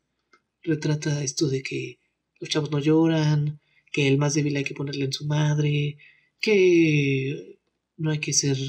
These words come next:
gay o joto, como lo dice en el libro. La verdad es que es una muy buena obra, una historia muy interesante,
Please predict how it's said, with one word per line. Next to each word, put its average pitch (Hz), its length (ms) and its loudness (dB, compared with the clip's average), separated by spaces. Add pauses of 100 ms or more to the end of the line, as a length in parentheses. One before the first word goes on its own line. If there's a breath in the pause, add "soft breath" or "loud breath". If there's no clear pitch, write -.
gay 160 380 2
o 135 200 -6
joto, 160 480 -4
como 143 160 -6
lo 135 120 -4
dice 135 220 -2
en 139 80 -8
el 139 140 -10
libro. 156 460 2 (540)
La 190 100 0
verdad 202 180 0
es 202 60 -6
que - 120 -2
es - 120 0
una 170 180 -2
muy 156 240 2
buena 151 280 0
obra, 180 440 0
una 151 300 0
historia 143 340 -4
muy 143 140 -6
interesante, 170 840 -4